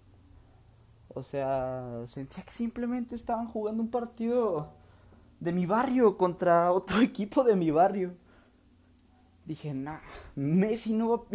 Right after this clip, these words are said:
no va a ir perdiendo ocho dos, no mames, en Champions". Nunca pensé que, que iba a pasar eso y que iba a ver eso en mi vida,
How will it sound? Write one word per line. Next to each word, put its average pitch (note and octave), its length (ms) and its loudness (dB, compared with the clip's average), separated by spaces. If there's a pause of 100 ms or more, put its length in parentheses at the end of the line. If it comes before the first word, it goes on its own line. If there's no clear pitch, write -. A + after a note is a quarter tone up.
no A3+ 120 4
va A#3+ 60 0
a - 20 2
ir - 100 -8
perdiendo B3 380 -2
ocho A#3 240 -4
dos, A3+ 240 -4
no A3 120 -4
mames, G#3+ 440 -6
en F3 160 -4
Champions". G#3 640 -8 (920)
Nunca A3 460 -4
pensé F#3+ 420 -2
que, - 480 2 (440)
que C#3+ 300 -4
iba D#3+ 240 0
a - 120 -4
pasar F3 300 2
eso B3 180 -6
y A3+ 80 -4
que - 140 -8
iba A3+ 60 0
a - 20 -4
ver G#3+ 140 0
eso G#3+ 120 -4
en F#3+ 100 -6
mi E3+ 80 -8
vida, A3+ 260 -6